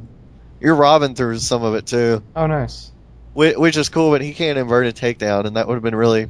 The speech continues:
Speaker 1: good at one part, <laughs> so.
Speaker 2: Yeah.
Speaker 1: But you do get to be Batman. So the story is okay.
Speaker 2: I heard a
Speaker 1: They
Speaker 2: lot of people say it was disappointing, though.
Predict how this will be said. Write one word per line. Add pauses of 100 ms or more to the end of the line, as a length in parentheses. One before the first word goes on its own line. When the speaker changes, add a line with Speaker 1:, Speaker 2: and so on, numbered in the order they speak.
(100)
Speaker 1:
good
at
one
part,
<laughs>
so. (340)
Speaker 2:
Yeah. (1300)
Speaker 1:
But
you
do
get
to
be
Batman.
So
the
story
is
okay. (480)
Speaker 2:
I
heard
a
Speaker 1:
They
Speaker 2:
lot
of
people
say
it
was
disappointing,
though.